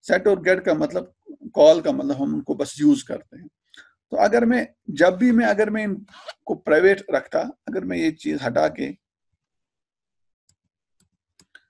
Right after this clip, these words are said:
यहाँ पे क-, कर देता हूँ, यानी public अपनी functions खाली बनाता हूँ। public फंक्शन इसलिए बनाते हैं क्योंकि अगर फंक्शनल भी private बनाऊँ मैं, अगर मैं फंक्शनल भी private बनाऊँ,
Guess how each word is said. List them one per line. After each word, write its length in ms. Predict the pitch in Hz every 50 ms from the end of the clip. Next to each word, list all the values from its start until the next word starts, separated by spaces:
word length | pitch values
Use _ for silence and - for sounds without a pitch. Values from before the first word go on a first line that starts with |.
| _ _ _ _ - -
यहाँ 260 | 190 - 156 147 170
पे 160 | 165 - 170 147
क-, 100 | - -
कर 360 | - _ _ _ - 185 190
देता 320 | 185 - - 127 123 113
हूँ, 140 | 113 - 139
यानी 200 | 123 131 131 127 127 - - _ _ _ _ _ _ _ -
public 400 | - 143 139 143 151 160 160 -
अपनी 260 | - 156 - - 147
functions 500 | 131 - - 151 143 139 - 165 165 160
खाली 280 | - - 156 - 139 143
बनाता 440 | - 165 151 - - 135 127 - -
हूँ। 280 | - 135 - 254 - - _ _ _ _ _ _ -
public 340 | 165 180 196 214 240 240
फंक्शन 400 | - 233 - 214 196 214 214 208 -
इसलिए 300 | 220 - - - 226 226
बनाते 420 | 208 196 196 196 196 196 196 196 -
हैं 160 | 214 220 220
क्योंकि 180 | 208 196 190
अगर 200 | 196 196 196 - - - _ _ _ _ _ _ _ _ -
फंक्शनल 440 | 196 208 196 - 262 226 233 247 226
भी 120 | 202 226
private 380 | 233 - 196 175 180 185 170 -
बनाऊँ 360 | 135 131 - 123 117 110 107
मैं, 240 | 110 110 - - - _ _ _ _ _ -
अगर 200 | - - - -
मैं 100 | 202 208
फंक्शनल 460 | 208 196 185 190 196 202 214 220 226
भी 120 | 196 220 240
private 320 | 240 - 180 175 180 160
बनाऊँ, 480 | 147 156 147 151 160 180 - - _